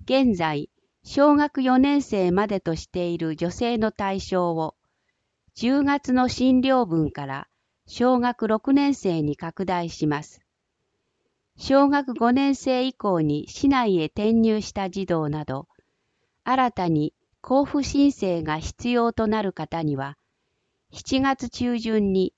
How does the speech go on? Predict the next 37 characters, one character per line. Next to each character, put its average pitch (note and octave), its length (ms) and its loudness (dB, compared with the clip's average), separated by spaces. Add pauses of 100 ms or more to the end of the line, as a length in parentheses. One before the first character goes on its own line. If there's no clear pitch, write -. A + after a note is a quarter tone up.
(220)
申 C#4 320 2
請 C4+ 260 0
書 A#3 240 0
を E3 80 0
送 A3 260 0
付 - 160 -6
し - 140 -4
ま G#3 180 0
し - 100 -16
た D#3+ 140 -6
の C#3+ 140 -2
で、 C#3+ 240 -12 (920)
八 C#4 320 -2
月 D4 300 2
八 B3+ 240 6
日 A#3+ 220 0
月 G#3+ 320 -4
曜 C4+ 240 4
ま F#3+ 160 2
で D#3 120 -2
に、 C#3+ 240 -4 (400)
郵 C#4 240 2
便 C#4 300 2
番 B3 300 2
号 D#3 320 -4 (220)
二 D4+ 280 4
五 C#4+ 300 2
七 G#3+ 320 2
の D#3 180 -4
八 B3 320 -6
五 B3 280 0
零 F3+ 260 -2
一、 D3 420 -10 (500)
市 - 160 -6
役 D4 220 2
所 G3+ 240 -2
一 F#3 160 -4